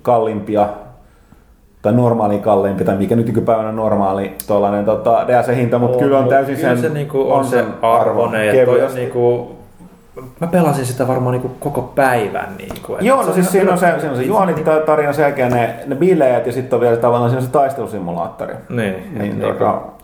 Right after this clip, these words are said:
Speaker 2: tollasen niinku D L C-paketti
Speaker 1: Ja ne
Speaker 2: pitäisi
Speaker 1: kaikki
Speaker 2: olla
Speaker 1: muu.
Speaker 2: melkein.
Speaker 1: Kyllä se on ihan totta, kyllä. Lisää sellaista. Mut tosiaan,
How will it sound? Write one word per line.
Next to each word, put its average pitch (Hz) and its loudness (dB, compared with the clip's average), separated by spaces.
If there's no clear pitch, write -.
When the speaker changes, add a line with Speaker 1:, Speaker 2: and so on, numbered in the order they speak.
Speaker 2:
tollasen 147 2
niinku 113 0
D 117 2
L 101 -2
C-paketti 101 -8
Speaker 1:
Ja - -10
ne - -16
Speaker 2:
pitäisi 113 0
Speaker 1:
kaikki 113 -2
Speaker 2:
olla 117 -4
Speaker 1:
muu. 110 -2
Speaker 2:
melkein. - -8
Speaker 1:
Kyllä 233 2
se 240 2
on 160 0
ihan 120 0
totta, - -4
kyllä. 107 0
Lisää 165 2
sellaista. 120 0
Mut 180 -2
tosiaan, 202 2